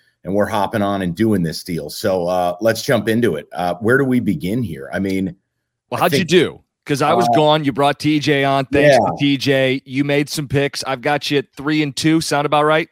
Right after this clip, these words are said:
Speaker 1: Yeah, it sounds right because T J's dumbass talked me into a prop bet or two. But, I mean, I had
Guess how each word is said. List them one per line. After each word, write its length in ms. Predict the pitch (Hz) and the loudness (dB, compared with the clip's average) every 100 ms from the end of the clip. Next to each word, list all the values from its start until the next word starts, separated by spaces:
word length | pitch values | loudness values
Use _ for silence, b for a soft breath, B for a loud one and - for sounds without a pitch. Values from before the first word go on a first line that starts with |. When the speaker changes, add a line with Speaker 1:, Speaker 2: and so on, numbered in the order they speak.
| _ - | _ 0
Speaker 1:
Yeah, 200 | 139 135 | 2 4
it 80 | 110 | 2
sounds 400 | 165 131 107 98 | 2 2 0 2
right 260 | 98 98 | 2 2
because 300 | 98 90 104 | -2 -8 -8
T 240 | - 120 101 | -4 -4 -2
J's 260 | 92 87 | -4 -6
dumbass 540 | - 95 90 90 85 - | -4 -2 -2 -2 -6 -4
talked 300 | 98 90 101 | -4 -4 -6
me 120 | 92 | -4
into 200 | 92 82 | -2 -4
a 60 | |
prop 360 | - 107 92 - | -4 -4 -4 -4
bet 160 | 82 78 | -6 -6
or 100 | 78 | -8
two. 300 | - 90 82 | -6 -6 -4
But, 140 | 92 | -4
I 80 | 92 | -4
mean, 140 | 92 | -2
I 80 | 92 | -2
had 220 | 107 101 | -2 -2